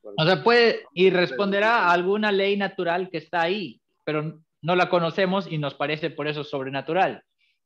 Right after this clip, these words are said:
Speaker 2: ¿no? Pero, y es la oportunidad que tenemos para más bien aprender de ese nuevo, no sé, fenómeno o algo, pero no,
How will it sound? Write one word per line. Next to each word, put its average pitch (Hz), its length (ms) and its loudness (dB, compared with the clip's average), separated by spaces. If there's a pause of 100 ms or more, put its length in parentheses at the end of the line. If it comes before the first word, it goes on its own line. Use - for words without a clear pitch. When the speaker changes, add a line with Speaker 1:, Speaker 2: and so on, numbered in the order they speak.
(100)
Speaker 2:
¿no? 160 400 -8
Pero, 123 440 -2 (920)
y 143 140 -4
es 143 100 -4
la 160 100 2
oportunidad 143 560 -4
que 160 100 -4
tenemos 151 400 -6
para 123 200 -2
más 123 140 -4
bien 143 260 -6
aprender 139 600 -4
de 143 120 -6
ese 139 180 -8
nuevo, 135 680 -4 (1800)
no 110 180 -14
sé, 127 140 -6
fenómeno 113 560 -2
o 123 60 2
algo, 135 340 -2
pero 202 160 -12
no, - 340 -4